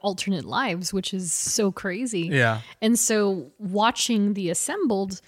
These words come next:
Speaker 1: was, was great because they, the actors themselves even say how exciting it was to kind of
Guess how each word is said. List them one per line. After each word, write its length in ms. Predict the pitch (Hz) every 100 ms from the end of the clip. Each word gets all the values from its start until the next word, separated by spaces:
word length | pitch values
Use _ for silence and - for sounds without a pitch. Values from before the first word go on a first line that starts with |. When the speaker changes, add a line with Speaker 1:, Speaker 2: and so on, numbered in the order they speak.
| -
Speaker 1:
was, 480 | 202 196 180 - -
was 240 | 190 180
great 480 | - - 208 226 -
because 600 | 208 - 202 185 180 - -
they, 640 | 196 214 214 220 220 214 202
the 220 | 220 220
actors 340 | 214 - 226
themselves 600 | 202 196 - 190 190 180 -
even 320 | 208 185 185
say 240 | - 190
how 220 | 180 190 165
exciting 500 | - 190 180 190 160
it 80 |
was 300 | 170 180 175
to 140 | - -
kind 260 | - 180 180
of 300 | 175 -